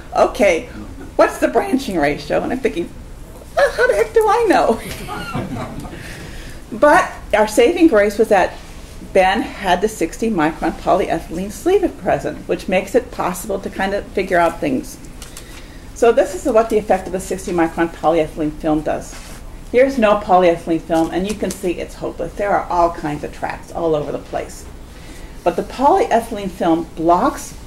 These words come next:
alphas with energies less than seven M E V, blocks the point eight two M E V helium three and the one point oh one M E V triton, and really reduces the number of tracks, which is why we got such good scan results.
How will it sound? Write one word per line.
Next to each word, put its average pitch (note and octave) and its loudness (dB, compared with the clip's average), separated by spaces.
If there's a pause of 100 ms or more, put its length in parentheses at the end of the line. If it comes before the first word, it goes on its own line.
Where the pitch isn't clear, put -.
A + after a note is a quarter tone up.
(280)
alphas F#3 0
with G#3+ -6
energies F#3+ -2
less D#3 2
than F3+ -6
seven D#3+ -4
M D#3+ -2
E F#3 -4
V, D#3 -4 (440)
blocks B3+ 4
the A3 2
point G#3 -2
eight G3 -2
two - -10
M E3+ -2
E E3+ 2
V D#3+ 2
helium E3+ 0
three D3+ -2 (320)
and A#3+ 6
the A3+ 2
one F#3+ 2
point F#3+ -2
oh E3+ 2
one F3 0
M E3+ -2
E E3 0
V E3+ -4
triton, D3+ -2
and D3+ -2
really F3 6
reduces F#3+ -2
the G3 -2
number D#3+ -2
of E3 -6
tracks, - -2 (200)
which - -2
is G3+ 0
why F3 2
we F3+ 0
got F3 2
such E3 -2
good D3 2
scan B3 4
results. - -2